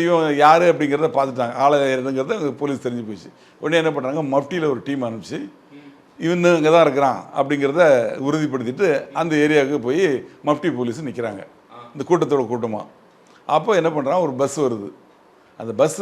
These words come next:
வந்து அந்த பஸ்ஸுக்குள்ள இவன் ஏறிடுறான். யாரு, இந்த திருடக்கூடிய பையன் ஏறிடுறான். போலீஸும் மஃப்டி போலீஸும் அவங்க கூட ஒரு பேசஞ்சர் மாதிரி ஏறிடுறாங்க. ஏறி உள்ள போயிட்டு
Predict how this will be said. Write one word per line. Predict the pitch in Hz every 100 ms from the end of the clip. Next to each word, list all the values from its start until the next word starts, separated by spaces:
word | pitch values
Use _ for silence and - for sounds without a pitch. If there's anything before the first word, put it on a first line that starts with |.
| 165
வந்து | 131 127 139 - - _ _ _ _ - 143
அந்த | 143 135
பஸ்ஸுக்குள்ள | 160 202 156 180
இவன் | 147 131
ஏறிடுறான். | 131 123 107 - - _ 127 131
யாரு, | 139 143 143
இந்த | 135 120
திருடக்கூடிய | 143 139 123 113
பையன் | 117 143 123
ஏறிடுறான். | 117 104 101 - _ _ _ _ _
போலீஸும் | 214 262 220 143 226 180
மஃப்டி | 147 202 156
போலீஸும் | 139 127 233 262
அவங்க | 170 170
கூட | 170 240 - - - 175
ஒரு | 165 135
பேசஞ்சர் | 165 151 160 139
மாதிரி | 143 147 127
ஏறிடுறாங்க. | 123 110 107 101 - - - - - 143
ஏறி | 208 196 147
உள்ள | 180 131
போயிட்டு | 123 92 101